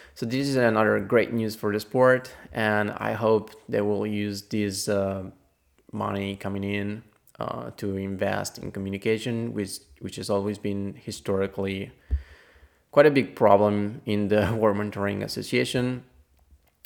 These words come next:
And of course, more investment in communication gen-, generates visibility for sponsors, for races and athletes. So more sponsor investing in the movement, more athletes attracted,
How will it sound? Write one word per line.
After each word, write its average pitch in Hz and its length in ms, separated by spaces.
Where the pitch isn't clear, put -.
And 113 80
of 110 140
course, 104 320
more 107 260
investment 101 720
in 101 180
communication 117 720
gen-, 107 300
generates 101 540
visibility 131 720
for 98 760
sponsors, 107 1040
for 98 800
races 110 520
and 98 180
athletes. 151 560
So - 360
more 107 200
sponsor 104 520
investing 101 580
in 98 100
the 95 80
movement, 139 580
more 110 240
athletes - 520
attracted, 120 640